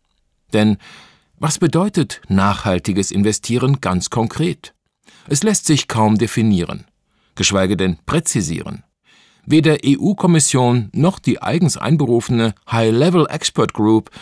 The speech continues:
konnten sich bislang auf verbindliche Nachhaltigkeitsvorstellungen einigen. Es bleibt bei vagen Angaben. Die sollen nun Ratingagenturen ausarbeiten und konkretisieren.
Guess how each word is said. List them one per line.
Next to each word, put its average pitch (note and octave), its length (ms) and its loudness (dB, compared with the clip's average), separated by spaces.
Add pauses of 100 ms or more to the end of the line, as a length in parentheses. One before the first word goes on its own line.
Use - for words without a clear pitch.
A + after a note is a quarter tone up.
(200)
konnten F#3 400 2
sich A#2+ 240 -2
bislang A2+ 460 2
auf - 340 0
verbindliche G#2+ 640 0
Nachhaltigkeitsvorstellungen G2+ 1500 -2
einigen. G2 600 -2 (280)
Es - 140 -4
bleibt A#2 420 -2
bei C#2 260 -4
vagen F#2+ 400 0
Angaben. D2 680 -2 (760)
Die G3+ 140 2
sollen C#3 340 4
nun A2+ 340 2
Ratingagenturen G2+ 1040 0
ausarbeiten F#2 920 -2
und C#3 220 -4
konkretisieren. A2+ 920 -4